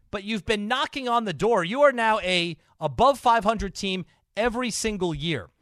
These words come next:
You're either winning the division or finishing runner-up and getting into the playoffs as a wild card.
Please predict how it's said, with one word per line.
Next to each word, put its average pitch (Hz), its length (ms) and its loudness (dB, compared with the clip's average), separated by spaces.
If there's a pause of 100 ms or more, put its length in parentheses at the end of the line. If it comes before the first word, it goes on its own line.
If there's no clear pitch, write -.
(360)
You're 180 200 -2
either 190 440 -6 (260)
winning 262 360 2
the 254 60 -2
division 233 580 -2 (280)
or 175 360 0
finishing 226 460 -6
runner-up 202 400 -2
and 170 120 -10
getting 185 240 -6
into 170 180 -10
the 156 80 -8
playoffs 165 380 -6
as 135 80 -6
a 139 40 -4
wild 135 380 -4
card. 98 320 -12